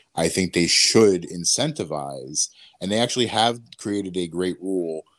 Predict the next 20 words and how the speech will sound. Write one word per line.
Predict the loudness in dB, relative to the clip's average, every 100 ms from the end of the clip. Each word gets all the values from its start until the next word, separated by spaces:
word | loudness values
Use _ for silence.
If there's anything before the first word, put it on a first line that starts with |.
| _ _ _ _ -6
uh, | -4 -2 -2
that | -2 -2
if | -2
you | 2 4
have | 4 2
a | 0 -4
coordinator, | 2 2 2
so | -2
for | 0 -2
example, | -2 -2 -2 -2
the |
Giants, | -2 0 0 -2 -2 -2 -2
um, | -2 -2 -2 -6
have | -4 -2 -2 -2
a | -8 -10 -12 -16
defensive | -8 -4 -2 0
coordinator | 0 2 0
named | -2 -4
Patrick | 0 0 0 -4
Graham. | -6 -6